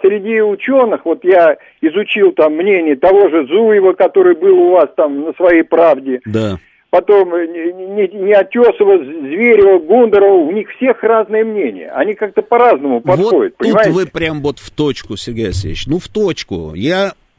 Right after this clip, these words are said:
Speaker 2: <laughs> просто недоумеваю на самом деле. И я же говорил об этом и в эфире, там, и на телевидении, и, по-моему, по радио
Speaker 1: Да.
Speaker 2: я тоже об этом говорил, что я бы, если бы от меня зависело, я бы запретил всем вот этим вот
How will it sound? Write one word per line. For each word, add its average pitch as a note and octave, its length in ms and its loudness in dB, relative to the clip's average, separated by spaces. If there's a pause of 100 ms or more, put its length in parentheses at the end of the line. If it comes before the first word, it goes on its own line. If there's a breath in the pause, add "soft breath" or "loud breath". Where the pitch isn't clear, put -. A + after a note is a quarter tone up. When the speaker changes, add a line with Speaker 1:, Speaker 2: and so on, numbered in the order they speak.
(140)
Speaker 2:
<laughs> D#3 720 -8
просто F3 360 -6
недоумеваю F3 840 -4
на A2+ 140 -8
самом C#3+ 320 -6
деле. F#2+ 400 -6 (360 loud breath)
И C#3+ 340 -4 (460)
я D3 240 -4
же D#3 120 -8
говорил F3 420 -4
об D3+ 140 -6
этом C#3 260 -6
и C#3 40 -2
в B2+ 120 -4
эфире, C3+ 300 -4
там, A#2+ 220 -6
и - 40 -4
на B2+ 140 -4
телевидении, C3+ 580 -4
и, - 20 -6
по-моему, B2+ 360 -6
по C3 140 -6
радио B2+ 240 -4
Speaker 1:
Да. G3+ 160 4
Speaker 2:
я - 60 0
тоже D3+ 240 -4
об A2 120 -6
этом G#2+ 200 -6
говорил, A2 300 -4
что - 180 -6
я D#3+ 320 -4
бы, E3 140 -6
если B2+ 240 -6
бы B2+ 120 -6
от A#2+ 80 -8
меня C#3 260 -4
зависело, G#2 520 -6
я C3+ 180 0
бы C#3 120 -6
запретил C3+ 800 -8 (640)
всем E3 420 -8
вот C#3+ 180 -6
этим C3 300 -4
вот C3+ 160 -4